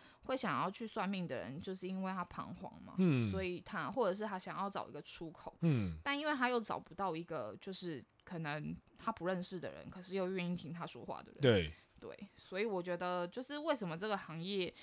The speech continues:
Speaker 1: 还可以就是历久不衰，
Speaker 2: 支撑下去。嗯。
Speaker 1: <laughs> 就是我觉得是这个原因啦。
Speaker 2: 我自己觉得他到后面，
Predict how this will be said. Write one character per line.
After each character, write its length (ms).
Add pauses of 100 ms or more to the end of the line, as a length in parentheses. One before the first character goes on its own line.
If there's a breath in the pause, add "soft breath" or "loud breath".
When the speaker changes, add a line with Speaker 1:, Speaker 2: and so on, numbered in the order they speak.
(220 loud breath)
Speaker 1:
还 200
可 200
以 360
就 120
是 120
历 120
久 160
不 60
衰， 0
Speaker 2:
支 140
撑 100
下 320
去。 200 (120)
嗯。 380
Speaker 1:
<laughs> 40
就 140
是 140
我 120
觉 140
得 100
是 160
这 80
个 100
原 140
因 320
啦。 100 (320)
Speaker 2:
我 120
自 160
己 100
觉 200
得 220
他 240
到 220
后 200
面， 180